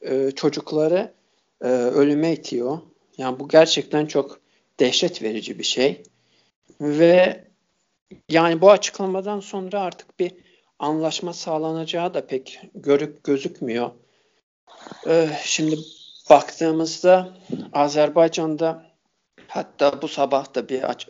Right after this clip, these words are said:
İlham Aliyev bir açıklamasında, e, yeni, e, başarılarımız da var. Yani yeni alınan topraklar da var. Ama bunu şimdilik açıklamıyoruz. İşte yine, e, zamanı geldiğinde açıklayacağız falan. Görünüyor ki yani, e,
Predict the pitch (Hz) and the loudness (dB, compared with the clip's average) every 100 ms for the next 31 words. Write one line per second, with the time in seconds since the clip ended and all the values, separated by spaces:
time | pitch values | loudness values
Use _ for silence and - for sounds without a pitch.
0 | - - 120 127 123 123 120 117 123 - | -12 -10 -10 -6 -2 0 0 2 0 0
1 | - 123 117 113 127 123 139 139 _ _ | -6 -4 -4 -6 -6 0 2 2 _ _
2 | _ _ - 117 123 127 120 131 139 143 | _ _ -2 2 4 2 0 -2 -2 -4
3 | - 139 120 120 127 123 139 127 127 127 | -4 -4 -4 -4 -2 -2 -2 -8 -8 -8
4 | 127 135 - 113 113 117 113 110 123 123 | -10 -12 -4 -4 -2 -6 -6 -6 -4 -4
5 | 139 120 123 117 120 123 - 117 - 135 | -2 -2 -2 -6 -6 -8 -6 -8 -2 -2
6 | 117 117 120 131 - _ _ _ - 117 | -2 -2 -2 -2 -4 _ _ _ -6 -4
7 | 123 131 131 - 131 113 117 120 - - | -2 -4 -4 -6 -6 -8 -6 -8 -8 -6
8 | 135 120 - - 139 135 - - 104 107 | -6 -4 -6 -6 -6 -6 -8 -6 -2 -2
9 | 104 - _ _ _ - 107 110 120 120 | -4 -6 _ _ _ 0 2 2 -2 -2
10 | 113 120 117 110 110 117 104 - - - | -4 -4 -2 -4 -4 -8 -4 -4 -4 -6
11 | 131 113 107 113 101 - - 110 147 202 | -4 -4 -2 -4 -6 -8 -4 -2 -2 -4
12 | - 175 190 202 202 - 202 185 160 160 | 2 6 6 6 4 2 2 4 2 0
13 | - - _ _ _ - | -6 -20 _ _ _ 2